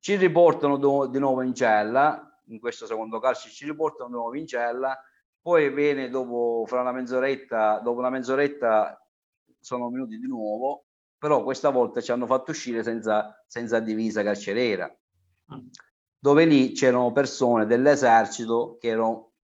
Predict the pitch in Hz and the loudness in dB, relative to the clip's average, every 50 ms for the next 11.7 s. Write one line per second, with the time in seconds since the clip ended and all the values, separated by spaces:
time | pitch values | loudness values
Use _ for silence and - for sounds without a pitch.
0 | _ _ _ 101 98 113 113 123 135 131 113 104 101 104 104 104 104 98 101 101 | _ _ _ -10 -8 -6 -2 -2 -2 -2 -2 -2 -2 -2 -2 -2 -4 -6 -6 -8
1 | 98 104 104 101 107 123 113 - 107 101 104 101 101 101 104 104 101 101 104 101 | -8 -8 -8 -8 -8 -10 -10 -10 -10 -10 -8 -6 -6 -6 -6 -6 -8 -8 -8 -8
2 | 98 110 120 123 113 104 123 - 123 123 120 110 107 101 101 101 98 - - 110 | -8 -8 -8 -8 -6 -6 -6 -4 -4 -4 -4 -2 -2 -4 -4 -4 -4 -6 -6 -6
3 | 107 101 98 98 95 98 - 107 98 - 120 110 - - 107 101 104 107 101 110 | -8 -6 -6 -8 -8 -6 -6 -6 -4 -6 -8 -10 -10 -10 -10 -8 -8 -8 -8 -6
4 | 117 120 110 107 101 101 101 - - 110 101 - - 95 95 113 104 98 101 107 | -6 -6 -4 -4 -4 -4 -6 -6 -6 -6 -6 -6 -8 -10 -8 -6 -6 -4 -4 -2
5 | 104 104 104 98 101 165 175 170 - - - - - - 147 147 139 113 104 - | 0 0 -2 0 0 0 0 0 -2 -6 -12 -14 -8 -4 -2 0 0 -2 -4 -6
6 | - - 143 147 143 143 143 - 143 151 147 147 151 165 165 165 165 180 185 170 | -10 -8 -4 -2 -2 -2 -2 0 0 0 0 0 -2 -4 -4 -2 2 4 4 6
7 | 160 151 143 143 139 127 123 127 117 117 104 92 98 110 110 101 127 120 107 101 | 6 4 2 0 0 -2 -2 -2 -4 -4 -6 -8 -6 -8 -6 -6 -6 -6 -6 -8
8 | 104 113 113 113 113 117 117 113 110 107 110 107 117 120 127 123 113 117 107 110 | -10 -8 -6 -4 -4 -2 -2 -2 -4 -4 -4 -6 -4 -4 -4 -4 -4 -6 -6 -4
9 | 113 110 110 131 139 156 156 165 160 175 185 175 170 165 165 160 151 143 131 - | -2 0 2 2 2 2 2 2 4 4 4 4 2 0 0 4 4 6 6 4
10 | - 196 196 196 185 - 165 - 160 - 127 110 - - - 101 - - 107 101 | 2 2 2 2 2 4 2 2 2 2 0 0 0 -2 -6 -10 -8 -4 -2 -2
11 | 101 98 - 101 98 101 101 104 101 98 95 95 - | -2 -2 -4 -6 -10 -8 -6 -6 -4 -4 -4 -6 -10